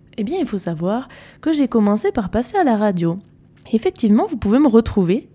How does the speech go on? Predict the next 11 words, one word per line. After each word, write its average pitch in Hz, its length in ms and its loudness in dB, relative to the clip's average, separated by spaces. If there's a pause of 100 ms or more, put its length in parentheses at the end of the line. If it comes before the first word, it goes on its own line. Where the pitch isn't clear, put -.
(100)
un 311 100 0
samedi 254 360 2
sur 208 280 0
deux 180 240 -2 (240)
sur - 280 -2
France 302 280 0
Bleu 262 160 2
Loire-Océan, 175 640 0 (580)
émission 254 540 0
en 339 140 -6
direct 180 600 -4